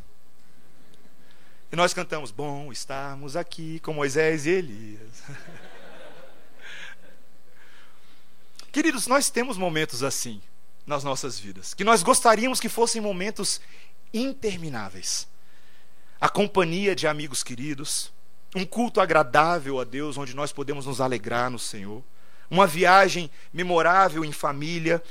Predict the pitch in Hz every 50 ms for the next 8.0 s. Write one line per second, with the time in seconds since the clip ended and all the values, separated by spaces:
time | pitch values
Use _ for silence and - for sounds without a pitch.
0 | - - - - 185 185 - - - 226 247 247 220 185 165 170 - - 190 175
1 | - - - 156 151 156 180 190 190 175 143 127 170 151 - - 170 160 165 147
2 | 139 147 165 185 180 - - 156 139 120 147 147 127 123 123 117 127 143 156 147
3 | 143 139 156 170 151 131 120 104 120 139 160 135 - - - 85 - - - -
4 | - - - - - - - - - - - - - - - - - - 117 151
5 | 185 202 208 196 147 160 165 151 147 151 170 170 156 - - 175 165 147 - -
6 | 156 156 156 - - 165 - - - 139 143 147 147 139 127 113 113 113 131 139
7 | 127 135 135 - 131 - - - 127 127 135 139 131 110 95 92 90 92 90